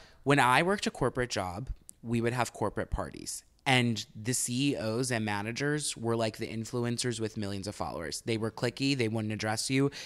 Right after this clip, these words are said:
They're the same people when you get on a meeting, you're too scared to talk to because they're ten levels higher than you and you're at the quote-unquote bottom of the totem pole. This behavior exists everywhere.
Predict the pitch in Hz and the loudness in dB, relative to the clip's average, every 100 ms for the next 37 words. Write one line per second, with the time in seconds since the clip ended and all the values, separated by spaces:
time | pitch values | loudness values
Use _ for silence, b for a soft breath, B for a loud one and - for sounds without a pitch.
0 | B 135 120 - 131 131 135 127 120 117 | B 0 2 2 0 0 0 2 2 2
1 | 120 123 117 113 110 123 123 113 113 107 | 2 2 0 0 0 0 0 0 -2 0
2 | 117 - 117 107 101 107 98 - 120 113 | -2 0 0 -2 -4 -4 -4 -2 -2 -2
3 | 107 107 101 - B B 120 110 - 107 | -2 -2 -2 -6 B B 2 2 0 2
4 | 107 104 - 107 98 104 120 123 127 117 | 2 0 0 0 0 0 2 2 2 0
5 | 107 107 104 - 107 - 104 104 107 90 | -2 0 -2 0 -4 0 -2 0 -4 -2
6 | 101 98 98 95 92 78 - B B B | -2 -2 -8 -8 -8 -8 -10 B B B
7 | 131 156 185 269 247 147 120 135 156 135 | 2 4 4 0 0 -2 -2 -2 -2 -2
8 | 107 98 110 - - - - 101 98 135 | -2 -4 -4 -4 -4 -6 -4 -6 -2 -2
9 | 156 175 185 | 0 2 0